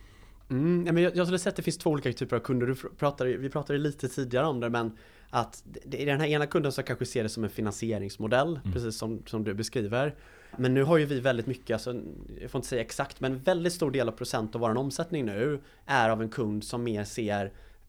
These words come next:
Speaker 1: ja, men vi är, vi är lösningen. Så det spelar liksom ingen roll hur länge man ska sitta på ytan, utan man kommer troligtvis vilja förändra, för att när man inreder idag traditionellt, då är det på det här sättet att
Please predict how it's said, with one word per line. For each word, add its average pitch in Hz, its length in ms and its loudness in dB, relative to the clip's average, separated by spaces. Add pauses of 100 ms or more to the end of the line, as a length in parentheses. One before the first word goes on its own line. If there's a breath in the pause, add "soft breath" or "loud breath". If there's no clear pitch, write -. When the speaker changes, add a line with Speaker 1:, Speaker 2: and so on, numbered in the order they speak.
(140)
Speaker 1:
ja, 120 60 -6
men 120 120 0
vi 135 360 0
är, 127 440 4 (580)
vi 147 220 2
är 127 80 6
lösningen. 139 720 0
Så - 140 -8
det 123 60 -4
spelar 143 320 0
liksom 160 260 -2
ingen 160 180 4
roll 123 240 4
hur 120 100 -2
länge 120 340 0
man 110 120 0
ska 113 120 -8
sitta - 480 -8
på 104 120 -4
ytan, 120 520 -2
utan 117 460 -2 (500 loud breath)
man 120 200 2
kommer 156 600 4
troligtvis 135 380 -2
vilja 113 160 4
förändra, 135 720 2
för 127 160 2
att 127 240 0 (300)
när 170 300 4
man 170 120 4
inreder 165 560 4
idag 110 260 2
traditionellt, 139 840 0 (500 soft breath)
då 131 180 4
är 165 80 8
det 143 60 4
på 143 100 0
det 135 40 4
här 120 60 0
sättet 110 300 -2
att - 320 -2